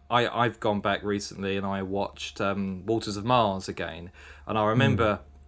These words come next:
Speaker 1: when that broadcast, I had some problems with that particular episode, but I couldn't even put my finger on exactly what it was. This time round when I watched it, I loved it. And
Speaker 2: Mm.
Speaker 1: I actually thought, "Oh,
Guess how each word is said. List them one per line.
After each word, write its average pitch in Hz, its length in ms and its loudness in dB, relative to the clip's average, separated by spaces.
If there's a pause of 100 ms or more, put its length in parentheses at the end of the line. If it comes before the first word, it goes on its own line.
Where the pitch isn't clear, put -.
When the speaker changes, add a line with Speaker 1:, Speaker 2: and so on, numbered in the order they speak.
(140)
Speaker 1:
when 117 180 2
that 104 240 0
broadcast, 101 800 -2
I 107 160 -2
had 101 240 -2
some 98 400 -2 (840)
problems 101 800 2
with 107 140 2
that 139 160 2
particular - 500 -2
episode, 95 440 -4
but 107 120 -2
I 110 100 4
couldn't 117 520 -4 (140)
even 113 260 0
put 127 180 12
my 113 120 6
finger 117 400 0
on 95 100 0
exactly 98 320 -2
what 101 160 2
it 104 100 4
was. 98 300 2
This 147 200 2
time 107 300 0
round 92 180 -4
when 92 100 -6
I 92 100 -4
watched 90 400 -6
it, 95 160 -2
I 120 160 0
loved 104 360 0
it. - 200 -6 (640)
And 127 160 8
Speaker 2:
Mm. 110 60 4
Speaker 1:
I 113 120 4
actually 107 300 -4
thought, 107 400 0 (220)
"Oh, - 400 -4